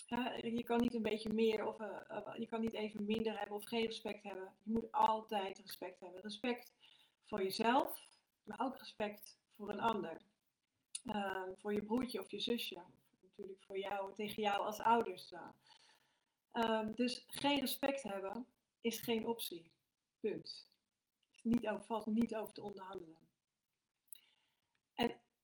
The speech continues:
het hebben van respect is een, ja, is een hele belangrijke kwaliteit. En legt de, legt ook de basis van positief gedrag, hè, zoals, eh, empathie, eh,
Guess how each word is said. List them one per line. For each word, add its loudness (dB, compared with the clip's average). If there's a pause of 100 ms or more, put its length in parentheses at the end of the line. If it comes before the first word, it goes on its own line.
(120)
het -2
hebben 6
van 2
respect -6
is 0
een, -2
ja, -4
is -4
een -4
hele 2
belangrijke 2
kwaliteit. -8
En -2
legt 0
de, -2 (300)
legt -8
ook -6
de -8
basis 0
van -4
positief 0
gedrag, -6
hè, -6
zoals, -10 (560)
eh, -4
empathie, 0 (240)
eh, -6